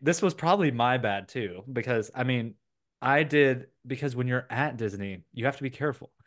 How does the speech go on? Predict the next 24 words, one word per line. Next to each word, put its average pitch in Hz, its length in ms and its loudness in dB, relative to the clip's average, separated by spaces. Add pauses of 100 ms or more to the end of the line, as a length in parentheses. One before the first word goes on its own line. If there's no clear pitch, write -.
(280)
Because 110 420 -2
you 113 100 -4
can 113 240 -6
only, 120 560 -2
when 113 200 -6
you're 110 80 -4
doing 120 260 -2
mobile 110 280 0
orders, 98 520 -6
you 107 100 -8
can 113 160 -8
select 107 460 -4
the 110 180 -4
allergy 113 380 -2
option 165 460 -2
for 113 340 -2
one 110 720 0
or 107 140 -2
the 98 160 -4
other, 101 260 -2 (320)
usually. 98 600 -8 (200)
So - 180 -2
I, 120 60 6
like, 117 320 4